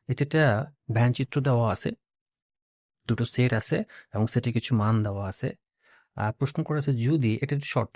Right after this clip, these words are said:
যদি number of A সমান সমান number of B হয়, এর আগে আমরা দেখছি যে number of A বলতে কি বোঝায়,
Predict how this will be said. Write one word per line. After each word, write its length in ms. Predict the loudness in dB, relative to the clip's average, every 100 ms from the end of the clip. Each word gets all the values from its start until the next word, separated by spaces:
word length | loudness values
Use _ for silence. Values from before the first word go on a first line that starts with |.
| -6
যদি 240 | -4 0 0 2
number 320 | 2 2 2 2
of 120 | 0 0
A 120 | 2
সমান 240 | 2 2 2
সমান 180 | 4 2
number 240 | 2 2
of 100 | 0 0
B 40 | 0 0
হয়, 260 | 0 0 0
এর 140 | 0 2
আগে 120 | 0
আমরা 160 | 0 0
দেখছি 300 | -2 -6 -8 -8
যে 100 | -4
number 300 | -2 0 0
of 80 | -2
A 120 | -2 0
বলতে 260 | 0 -2 -4
কি 120 | -6
বোঝায়, 380 | -6 -6 -4 -4